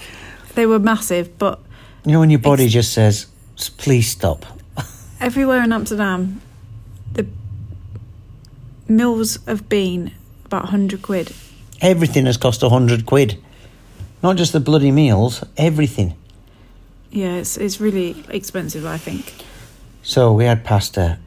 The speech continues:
Speaker 2: and then, yeah, as you said, we walked to, um, Rem-, Rembrandtsplein,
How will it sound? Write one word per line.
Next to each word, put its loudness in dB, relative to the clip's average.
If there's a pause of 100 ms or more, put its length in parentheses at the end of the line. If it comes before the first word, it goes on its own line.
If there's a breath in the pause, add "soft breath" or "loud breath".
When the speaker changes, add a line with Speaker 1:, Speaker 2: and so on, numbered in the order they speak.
(200)
Speaker 2:
and 2
then, 2
yeah, 0
as 0
you -2
said, 0
we 2
walked 0
to, 2
um, 0 (1200)
Rem-, 4 (400)
Rembrandtsplein, 2